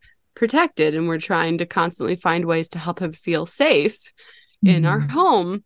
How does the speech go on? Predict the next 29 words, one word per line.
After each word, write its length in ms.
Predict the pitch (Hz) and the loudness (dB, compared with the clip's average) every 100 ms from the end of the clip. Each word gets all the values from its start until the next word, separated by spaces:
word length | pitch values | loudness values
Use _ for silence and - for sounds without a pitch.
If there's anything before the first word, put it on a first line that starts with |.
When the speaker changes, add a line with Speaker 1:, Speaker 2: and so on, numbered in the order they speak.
| _ | _
Speaker 1:
I 40 | _ | _
feel 120 | - 220 | -4 -2
like 200 | 170 - | -2 -2
parenting 500 | 180 170 151 151 151 | -2 -2 -2 -2 -2
is 180 | 139 | -4
just 280 | - 151 - | -10 -10 -8
a 40 | 143 | -10
whole 380 | - 151 147 147 | -6 -4 -4 -2
big 340 | 151 147 - | 0 0 -4
creative 640 | - 156 147 147 143 143 _ _ | -10 -4 -2 0 -2 -6 _ _
challenge 580 | - 175 165 143 143 - | -4 0 2 2 0 -4
to 100 | - | -12
begin 300 | 139 139 151 214 | -8 -2 2 4
with. 240 | 262 - - _ _ _ | 2 -2 -18 _ _ _
<laughs> 340 | _ _ _ | _ _ _
'Cause 140 | 185 170 | -4 -2
I 140 | 165 | 0
know 320 | 165 160 160 | 0 0 0
I've 220 | 151 165 151 | 0 0 -2
heard 200 | 165 165 | -2 -2
of 100 | 151 | 0
lots 320 | 160 151 160 | -2 0 -2
of, 140 | 160 151 - | -6 -8 -8
you 140 | 160 | -4
know, 160 | 151 143 - - - _ _ - | -4 -4 -10 -20 -20 _ _ -12
parents 440 | 165 156 151 151 | -4 -2 -2 -4
of 100 | 147 | -10
kids 220 | - 147 | -8 -6
with 140 | 139 | -6